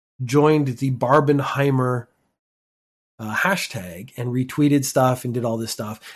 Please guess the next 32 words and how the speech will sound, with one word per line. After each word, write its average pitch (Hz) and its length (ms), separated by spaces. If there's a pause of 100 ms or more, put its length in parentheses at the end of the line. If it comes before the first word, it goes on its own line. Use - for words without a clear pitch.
And 139 120
they 143 40
were 139 140
making 135 240
their 123 140
own, 151 220
like, 120 180
"Haha, 151 340
isn't 131 220
it 117 80
funny? 160 300
Barbie 131 420
and 123 80
Oppenheimer 120 520
in 113 120
the 110 80
same 113 240
day. 139 320 (240)
Uh, 107 160
we 113 160
love 147 240
it." 139 220 (1600)
This 202 200
led 220 300
to 196 220
the 156 220
Japanese 214 920
Barbie 143 600
account 131 520
apologizing, 185 1080
sort 135 420
of. - 300